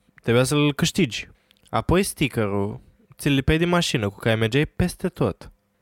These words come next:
Publicitate gratuită. Și apoi iei din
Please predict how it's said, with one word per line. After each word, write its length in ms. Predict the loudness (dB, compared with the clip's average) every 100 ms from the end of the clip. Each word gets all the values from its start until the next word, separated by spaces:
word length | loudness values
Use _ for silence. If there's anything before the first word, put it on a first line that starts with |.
| -20 -4
Publicitate 560 | -2 -2 -2 -2 -2 0
gratuită. 680 | -2 0 0 -2 -8 -16 _ _ -20
Și 180 | -6 0
apoi 560 | 0 2 2 2 0 -4 _ _ _ _ _ -4
iei 300 | 0 2 2
din 320 | 0 -2